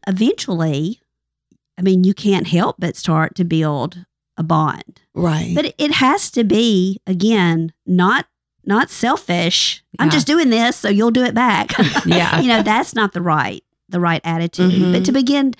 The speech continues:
Speaker 1: you know, to look within and go, "Okay, I, I need to learn how to be a friend," and start asking, again, praying and asking for the Holy Spirit to help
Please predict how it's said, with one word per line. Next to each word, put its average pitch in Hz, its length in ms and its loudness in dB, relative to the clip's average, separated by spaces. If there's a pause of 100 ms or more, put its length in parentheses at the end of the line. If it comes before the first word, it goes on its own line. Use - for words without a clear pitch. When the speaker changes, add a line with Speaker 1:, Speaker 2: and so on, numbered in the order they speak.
(280)
Speaker 1:
you 320 80 -2
know, 240 220 2
to 220 180 -2
look 226 200 -2
within 226 380 0
and 214 100 0
go, 185 200 2
"Okay, 196 460 -2
I, 190 200 -4 (240)
I 240 120 0
need 320 180 2
to 180 100 -4
learn 180 200 4
how 180 260 0
to 247 80 2
be 190 140 0
a 175 40 0
friend," 170 480 0 (360)
and 214 120 0
start - 320 -2
asking, 190 560 -2
again, 202 280 0
praying 226 580 2
and 180 180 2
asking 196 460 0
for 175 140 -4
the 175 80 2
Holy 175 240 -2
Spirit 165 580 -4
to 170 100 -8
help - 420 -6